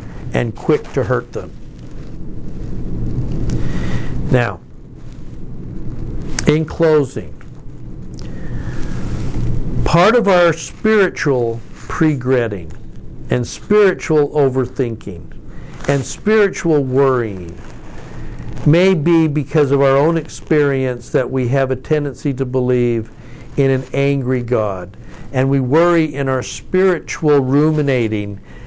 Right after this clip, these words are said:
that he is looking for opportunities to punish us. Let me ask again, anybody want to pray for patience? "Oh no, he'll send us trial." He does that.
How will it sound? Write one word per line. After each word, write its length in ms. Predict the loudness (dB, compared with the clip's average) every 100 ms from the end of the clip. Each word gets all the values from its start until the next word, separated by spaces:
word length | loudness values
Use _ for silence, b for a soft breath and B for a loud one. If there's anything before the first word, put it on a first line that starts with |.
| B B 2
that 160 | 2
he 140 | 4 2
is 180 | 2
looking 340 | 2 2 0 -2
for 200 | -2 2
opportunities 840 | 0 0 -4 -2 -2 0 -2 -2
to 100 | -4
punish 560 | -6 -2 -2 -2 -4 -4
us. 400 | -6 -6 -8 -8 -10 -10 -10 -8 -6 -6 -4 -4 -2 -2 -2 -2 0 0 2 2 2 0 0 B B B
Let 120 | 2
me 160 | 2 2
ask 320 | 0 -2 -4
again, 340 | 0 0 0
anybody 400 | 0 0 2 2
want 240 | 2 0 -2
to 60 |
pray 340 | -4 0 2 2
for 160 | 0
patience? 800 | -4 -2 -2 -2 -6 -8 -14 -16 -14 B B B B B B 2
"Oh 200 | 4 6
no, 320 | 6 4 4
he'll 180 | 0 0
send 280 | 0 2
us 120 | 0 -2
trial." 500 | 0 4 4 2 -2
He 140 | -2
does 340 | 2 2 2
that. 280 | -2 -4 -6